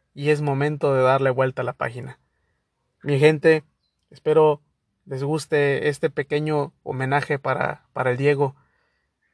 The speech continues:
y nos estamos viendo próximamente y l-, oyendo. Cuídense mucho.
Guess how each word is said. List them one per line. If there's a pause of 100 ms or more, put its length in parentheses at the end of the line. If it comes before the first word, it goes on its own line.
(400)
y (340)
nos
estamos
viendo (180)
próximamente (280)
y
l-, (100)
oyendo. (340)
Cuídense
mucho.